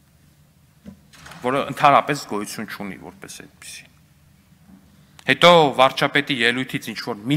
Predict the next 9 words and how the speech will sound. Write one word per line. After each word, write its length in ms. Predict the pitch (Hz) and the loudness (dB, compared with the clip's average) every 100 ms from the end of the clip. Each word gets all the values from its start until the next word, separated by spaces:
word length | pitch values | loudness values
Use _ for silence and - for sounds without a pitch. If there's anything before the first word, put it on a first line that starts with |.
| 143 | 0
րոպեանոց 520 | 127 127 117 127 - | 2 0 2 -2 -2
հատված 360 | 113 - 123 - | -2 2 0 0
կտրեցին 480 | 120 123 123 - 131 117 | -6 -4 -4 -4 -8 -4
կոնտեքստից 600 | 113 104 113 - 123 107 110 | -4 -2 -4 -2 -6 -6 -10
ու 40 | - | -8
փորձեցին 500 | 113 - 120 123 110 | -6 -6 -6 -8 -8
չգիտեմ 440 | - 117 117 113 | -10 -4 -2 -2
էլ 100 | 107 | -2
ինչ 100 | 113 | -4